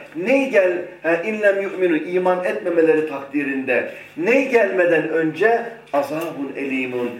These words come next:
Geçmiş kavimlere nasıl ki bela, azap gelmişti ya, işte iman etmemeleri durumunda onlara da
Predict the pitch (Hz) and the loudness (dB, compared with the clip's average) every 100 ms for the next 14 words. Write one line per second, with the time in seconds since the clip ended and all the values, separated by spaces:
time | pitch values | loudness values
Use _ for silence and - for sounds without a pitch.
0 | - - 190 190 247 - - 180 175 170 | -14 -2 -2 -2 -4 -6 -2 2 4 4
1 | 170 165 156 - - 147 190 175 151 165 | 2 4 2 0 -6 -4 -4 -4 -6 0
2 | 156 160 156 147 156 156 151 - 160 165 | 2 4 4 4 2 0 -2 2 2 2
3 | 220 - 269 254 - - - - _ 220 | -2 -2 0 2 2 0 -10 -20 _ -6
4 | - 220 202 - - - 190 202 214 220 | -2 2 2 0 -6 -14 -8 -4 0 -2
5 | 214 254 - 202 190 185 180 170 170 170 | 0 0 0 0 4 4 4 4 4 4
6 | 165 165 165 180 - - - - - 185 | 2 0 2 4 2 -4 -12 -4 0 2
7 | 196 220 254 - 185 - | 2 0 2 4 2 0